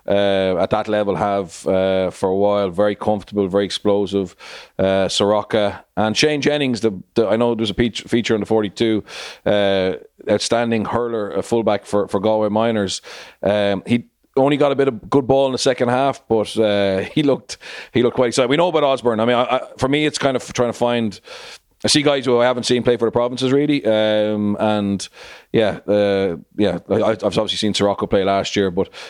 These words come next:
Canellan, uh, and Shane Jennings, um, and Col Ford at twelve kind of grew into the game, uh, very quick, very explosive. So they were the ones who, who, and obviously the, the,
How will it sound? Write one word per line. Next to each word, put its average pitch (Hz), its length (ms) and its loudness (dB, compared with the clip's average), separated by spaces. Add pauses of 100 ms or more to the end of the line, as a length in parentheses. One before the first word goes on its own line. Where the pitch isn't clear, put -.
(140)
Canellan, 117 560 0
uh, 101 360 0
and 98 180 0
Shane 107 240 0
Jennings, 101 680 0
um, 95 500 0
and 98 140 -4
Col 127 240 -2
Ford 127 340 0
at - 80 -6
twelve 117 460 0
kind 107 160 -2
of 95 60 -4
grew 113 160 2
into 107 180 -4
the 104 60 0
game, 110 340 0 (400)
uh, 95 320 0
very 98 200 0
quick, - 440 -4
very 98 180 2
explosive. 92 580 -2
So 90 380 -2 (320)
they 104 80 2
were 98 100 2
the 98 80 0
ones 92 300 -2
who, 92 200 0
who, - 200 -4
and 127 100 4
obviously 131 220 -2
the, 113 120 -2
the, 104 300 0